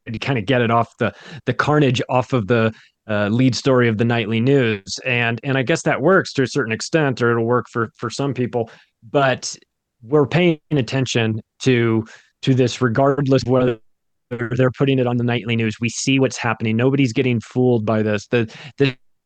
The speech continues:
this is, this is reminiscent of what was going on in Ukraine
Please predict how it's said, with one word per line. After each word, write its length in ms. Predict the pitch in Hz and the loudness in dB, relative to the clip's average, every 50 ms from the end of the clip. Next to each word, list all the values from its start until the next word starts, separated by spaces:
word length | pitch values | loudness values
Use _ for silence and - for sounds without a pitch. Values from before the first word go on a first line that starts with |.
| _ _ | _ _
this 160 | - - - 170 | -16 -4 0 2
is, 200 | 160 143 120 - | 2 2 0 -2
this 280 | - 175 165 135 - 165 | 0 0 0 2 2 2
is 200 | 156 143 123 123 | 2 2 2 2
reminiscent 760 | 143 156 156 156 160 156 165 170 165 - - 185 175 165 - - | 2 4 4 4 6 6 4 4 2 2 2 2 2 2 0 -2
of 140 | 147 139 123 | -4 -2 0
what 180 | 135 147 127 | 0 0 0
was 140 | 143 139 113 | 0 0 0
going 240 | - 156 151 143 143 | 0 2 2 4 4
on 140 | 139 135 131 | 4 4 2
in 100 | 127 120 | 2 2
Ukraine 600 | 113 110 - - - - 180 165 120 98 - | 0 -2 -4 -6 -4 -2 0 0 0 -2 -4